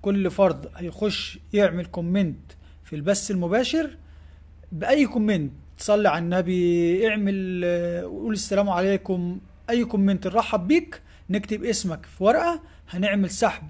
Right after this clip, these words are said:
آخر البث. آه، صا-، صاحب النصيب، آه، هو اللي هيكسب معانا بإذن الله، تمام؟ وهيبقى كل يوم حد عندنا بث مباشر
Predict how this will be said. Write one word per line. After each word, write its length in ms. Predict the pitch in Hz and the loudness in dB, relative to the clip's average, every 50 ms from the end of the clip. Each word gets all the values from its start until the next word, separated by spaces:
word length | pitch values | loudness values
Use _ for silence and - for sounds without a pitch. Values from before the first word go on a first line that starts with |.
| 160 | -16
آخر 260 | - - 214 - - 208 | -10 -10 -8 -6 -2 -2
البث. 540 | 202 190 165 247 320 320 320 - - - - - - - - - - - - - - - - - - | -2 2 4 2 2 2 0 -8 -10 -12 -14 -18 -20 -20 -20 -20 -20 -20 -20 -20 -20 -20 -20 -14 -6
آه، 720 | 208 185 180 180 180 175 180 180 175 175 175 175 175 180 - | -4 0 0 2 2 2 4 4 4 4 4 4 2 0 -4
صا-، 300 | - - - 233 233 240 | -6 2 4 4 4 4
صاحب 360 | 190 - 247 247 - 262 220 | 0 0 0 0 2 0 0
النصيب، 420 | 226 220 214 214 - - 330 381 370 - - - - - - - - - - - - - - - - - - | 0 0 0 -2 0 2 2 2 2 0 -10 -20 -20 -20 -20 -20 -20 -20 -20 -20 -20 -20 -20 -20 -20 -12 -8
آه، 880 | 208 202 190 185 180 175 175 175 170 170 170 170 170 165 165 165 165 - - - - | -4 0 2 4 4 4 4 4 4 4 4 4 2 2 0 0 -2 -4 -12 -18 -10
هو 220 | - 208 220 214 202 | -4 0 2 4 4
اللي 140 | 180 170 | 4 2
هيكسب 280 | 180 196 196 - 196 160 | 0 0 -2 -2 -4 -4
معانا 240 | 165 151 175 185 185 | -4 -2 -2 -2 -2
بإذن 320 | 180 190 185 170 160 160 | -2 -2 -6 -4 -4 -4
الله، 280 | 160 151 147 143 127 - - - - - - - - - - - - - - - - - - | -4 -4 -4 -6 -8 -12 -16 -20 -20 -20 -20 -20 -20 -20 -20 -20 -20 -20 -20 -20 -20 -18 -12
تمام؟ 360 | - 147 175 220 277 320 294 - - - - - - - | -6 -2 0 2 2 0 -2 -8 -12 -20 -20 -20 -16 -10
وهيبقى 340 | 175 151 151 170 170 180 175 | -6 -4 -4 -2 -2 -4 -2
كل 240 | - 233 233 226 220 | 0 0 2 2 4
يوم 280 | 226 233 226 202 175 | 6 6 4 4 2
حد 400 | - - 247 294 294 269 233 - - - - | 0 6 6 6 6 4 -10 -14 -16 -14 -6
عندنا 300 | 180 185 175 180 226 220 | -4 -4 0 2 2 2
بث 280 | 208 214 220 - - 214 | 2 2 0 0 0 -2
مباشر 500 | 190 170 165 165 143 - - 78 67 | -2 -2 -2 -2 -4 -6 -10 -14 -16